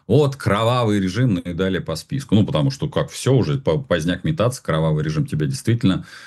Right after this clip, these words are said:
э, перенес, э, в состояние не просто не-, неугодных. Но почему, почему-то я не пошел в эту стезю.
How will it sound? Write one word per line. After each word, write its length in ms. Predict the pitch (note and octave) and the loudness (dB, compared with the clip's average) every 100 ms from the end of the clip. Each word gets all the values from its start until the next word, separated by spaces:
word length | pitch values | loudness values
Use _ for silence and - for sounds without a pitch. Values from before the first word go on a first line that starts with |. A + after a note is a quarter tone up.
| - - | -20 -8
э, 220 | D#2 D#2+ D#2 - | 0 0 0 0
перенес, 640 | D#2 D#2+ F#2+ - - - | 2 2 2 -2 -10 -6
э, 220 | D#2+ D#2 D2+ | -2 0 0
в 40 | |
состояние 640 | - - D#2+ E2 E2 D#2 | -6 -4 -2 -2 0 2
не 120 | D#2 | 4
просто 320 | D2+ A2 - F2+ | 2 0 0 -2
не-, 140 | E2+ | 0
неугодных. 960 | E2 E2+ E2 E2 E2 F2 D2 B1 - _ _ _ _ _ _ _ _ - | 0 0 0 0 0 0 0 -2 -8 _ _ _ _ _ _ _ _ -2
Но 260 | E2 E2+ | 0 0
почему, 400 | D#2+ - F#2 E2+ | -2 0 0 0
почему-то 380 | - - F#2+ D#2+ | -4 0 2 2
я 120 | F2 | -2
не 100 | E2 | -2
пошел 580 | D#2+ F#2 - - D#3 D#3+ | -2 -2 -4 -2 2 2
в 40 | G2 | 2
эту 440 | D2 D#2+ D#2 D#2 | 0 0 0 0
стезю. 540 | D2 - E2+ C#2+ C2+ | -4 -4 -2 -2 -4